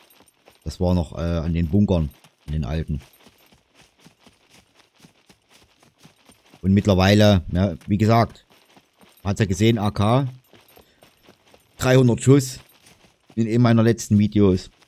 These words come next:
nichts gebracht. So.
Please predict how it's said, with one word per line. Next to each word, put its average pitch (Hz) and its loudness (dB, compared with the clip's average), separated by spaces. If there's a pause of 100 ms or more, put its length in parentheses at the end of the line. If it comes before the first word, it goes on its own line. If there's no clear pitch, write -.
(140)
nichts - -10
gebracht. - -16 (2500)
So. 101 -4